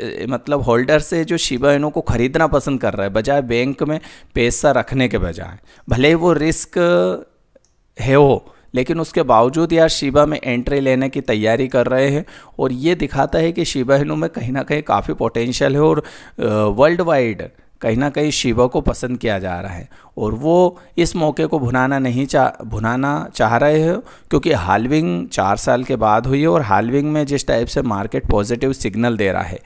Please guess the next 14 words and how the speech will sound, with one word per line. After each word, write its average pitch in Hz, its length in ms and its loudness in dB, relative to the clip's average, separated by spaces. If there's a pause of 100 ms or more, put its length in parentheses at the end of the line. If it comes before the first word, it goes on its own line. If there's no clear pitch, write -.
(320)
बीटीसी 139 400 0
को 170 160 2
भी 156 180 -4
एक 143 280 -2
लाख 147 180 2
डॉलर 123 540 2 (340)
जाने 123 380 2
का 139 140 -2
हर 165 520 2
एक्सपर्ट 151 600 0
ओपिनियन 131 500 0
लगा 95 300 0
रहा 95 160 -4
है 87 260 -14